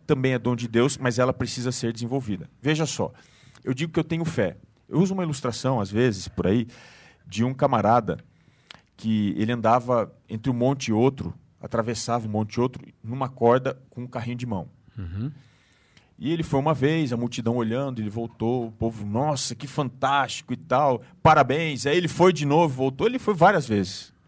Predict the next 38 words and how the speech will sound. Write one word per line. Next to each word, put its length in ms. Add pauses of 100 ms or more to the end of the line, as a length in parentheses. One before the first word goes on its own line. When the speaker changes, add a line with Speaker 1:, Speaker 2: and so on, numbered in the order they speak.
(400)
Speaker 1:
Depois 340
ele 80
disse 160
assim, 220 (120)
"Quantos 280
aqui 260
creem 400
que 80
eu 80
posso 380
atravessar, 760 (1300)
é, 560
é, 20
aqui?" 400
Aí 80
todo 180
mundo 80
levantou 280
a 40
mão. 320
Falou 120
assim, 120
"Bom, 180
vocês 400
que 120
creem, 400
quantos 400
querem 220
entrar 240
no 80
carrinho 240
pra 80
eu 60
atravessar?" 480
Ninguém 240
levantou 320
a 20
mão. 180